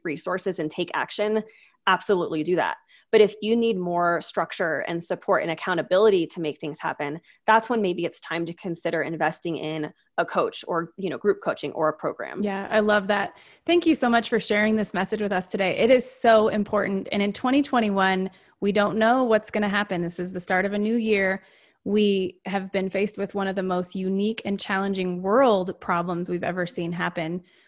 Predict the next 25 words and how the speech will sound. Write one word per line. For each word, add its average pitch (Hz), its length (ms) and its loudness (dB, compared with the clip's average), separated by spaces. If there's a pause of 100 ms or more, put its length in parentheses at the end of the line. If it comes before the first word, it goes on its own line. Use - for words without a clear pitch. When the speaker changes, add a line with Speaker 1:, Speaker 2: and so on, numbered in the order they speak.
(100)
Speaker 2:
We 202 100 0
don't 254 220 6
know 226 280 4
what's 214 220 2
coming 196 260 -4
with 190 120 -6
the 190 80 -2
economy. 175 480 -2
We 185 100 -2
don't 214 220 -2
know 240 80 0
what's 240 180 -2
coming 208 220 -2
with 190 100 -4
the 190 80 -6
stock 180 340 -4
market. 180 480 -4
We 202 120 2
don't 214 120 2
know 233 120 -2
what's 226 160 0
coming 196 240 -4
with 185 100 -4
real 180 220 -2
estate. 170 480 -6